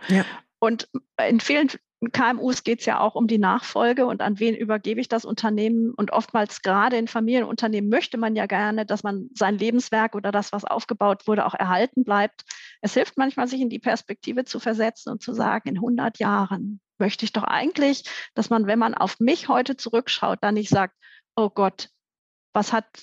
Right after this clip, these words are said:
Speaker 2: der oder diejenige da bloß damals angestellt? Hätte die doch bloß.‘" Sondern dass man da sagt, "Der oder diejenige hat die Zeichen der Zeit erkannt und hat damals die richtigen Schritte eingeleitet." Und wenn man die Perspektive einnimmt,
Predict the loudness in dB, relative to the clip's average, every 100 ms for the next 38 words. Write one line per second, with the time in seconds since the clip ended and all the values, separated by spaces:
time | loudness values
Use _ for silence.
0 | _ 2 2 2 0 -2 -4 -2 -2 0
1 | -2 -2 -6 -2 -2 -2 -2 -2 -2 -2
2 | -2 -4 -2 0 0 -2 -6 -8 _ -4
3 | -4 -4 -12 _ _ _ -2 2 2 0
4 | 0 -2 0 2 2 2 0 -2 -16 -20
5 | -20 _ _ 2 2 4 0 0 -2 -2
6 | 0 -2 -2 -2 0 0 -2 -6 -2 -2
7 | -2 -4 -4 -4 -4 -2 -2 2 2 2
8 | 0 -4 -8 -8 -8 -4 -4 -6 -10 -6
9 | -6 -6 -10 -12 -12 -14 -16 -16 -16 -16
10 | -20 _ -6 0 0 0 2 2 4 2
11 | 2 -6 -2 0 2 2 4 4 2 0
12 | -4 -14